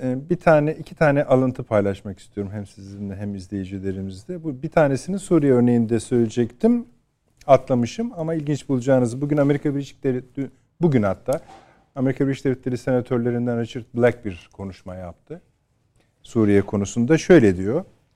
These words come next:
"A B D yönetimi Suriye'yi yıkmak için terörist grupları destekliyor ve Suriye'nin zenginliklerini çalıyor.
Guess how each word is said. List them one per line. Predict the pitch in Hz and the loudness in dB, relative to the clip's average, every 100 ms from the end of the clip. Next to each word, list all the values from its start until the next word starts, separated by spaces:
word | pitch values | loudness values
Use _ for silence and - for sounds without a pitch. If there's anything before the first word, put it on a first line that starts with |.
| _ _ _ - | _ _ _ 4
"A | 135 156 | 8 10
B | 165 | 8
D | 170 | 8
yönetimi | 214 160 120 117 147 185 | 6 6 4 2 0 -4
Suriye'yi | - 165 160 156 147 | 0 4 8 8 8
yıkmak | 143 - 180 - | 2 0 -4 -4
için | - 165 | -8 -6
terörist | - 143 143 143 - | -4 -4 -4 -6 -2
grupları | 117 107 110 104 | -2 0 0 0
destekliyor | 95 113 - 151 - 202 185 | 0 -2 0 -2 -2 -2 0
ve | 147 | -2
Suriye'nin | - 175 147 131 117 | -2 0 0 0 0
zenginliklerini | 110 139 135 135 123 - 139 170 | 2 2 2 0 -2 -2 -4 -4
çalıyor. | 175 151 113 92 85 | -2 0 2 -2 -6